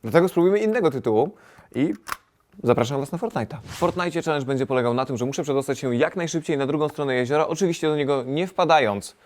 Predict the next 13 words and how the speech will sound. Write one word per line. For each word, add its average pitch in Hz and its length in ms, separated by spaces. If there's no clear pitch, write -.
Więc 113 680
zobaczymy, 143 420
czy 143 80
mi 139 80
się 135 120
to 127 80
uda, 143 200
jaki 139 200
osiągnę 127 240
wynik 110 220
teraz, 180 280
a - 100
potem 139 340